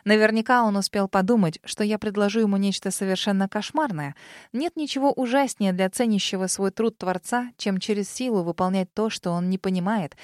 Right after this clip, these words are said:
и не может принять всей душой. А от молодой девицы он наверняка не ждал особо талантливых работ. "Вы опасаетесь за качество?" "Ну что вы", —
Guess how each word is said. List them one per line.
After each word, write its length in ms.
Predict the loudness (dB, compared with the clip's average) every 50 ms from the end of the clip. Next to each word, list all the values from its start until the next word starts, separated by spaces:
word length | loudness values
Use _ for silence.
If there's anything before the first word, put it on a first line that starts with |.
| -20 -12 _
и 100 | -4 -2
не 140 | 0 2 2
может 320 | 2 2 2 0 -2 -4
принять 340 | -4 -4 -2 -2 -2 -4 -4
всей 220 | -6 -4 -4 -2
душой. 460 | -2 -2 -2 -2 -4 -6 -6 -8 -8 -14 -18 -20 -20 -20 -14 -4
А 160 | 2 2 2 2
от 80 | 2
молодой 380 | 0 0 2 2 2 2 0 0
девицы 520 | 0 -2 -2 -2 -2 -2 -4 -4 -4 -2
он 180 | -2 0 0 0
наверняка 520 | 0 0 0 0 0 -2 -2 -2 -2 -2
не 140 | -2 -2 -2
ждал 260 | 0 2 2 2 2
особо 360 | 2 0 0 -2 -2 -2 -4
талантливых 580 | -2 0 0 2 0 0 0 -2 -2 -4 -4 -2
работ. 380 | -2 -2 0 -2 -2 -4 -6 _ _ _ _ _ _ _ _ _ _ _ _ _ _ _ _ _ _ _ _ _ _ _ -8
"Вы 280 | -6 -2 0 2 2 0
опасаетесь 680 | 0 -2 -4 -2 -2 -2 -2 -2 -2 -2 -2 -2 -2
за 120 | 0 0 0
качество?" 560 | 0 0 0 0 -4 -4 -4 -4 -4 -4 -6 _ _ _ _ _ _ _ _
"Ну 560 | -14 -12 -10 -8 -6 -4 -2 0 0 0 0
что 320 | -2 -4 -2 0 2 2 4
вы", — 200 | 2 0 -2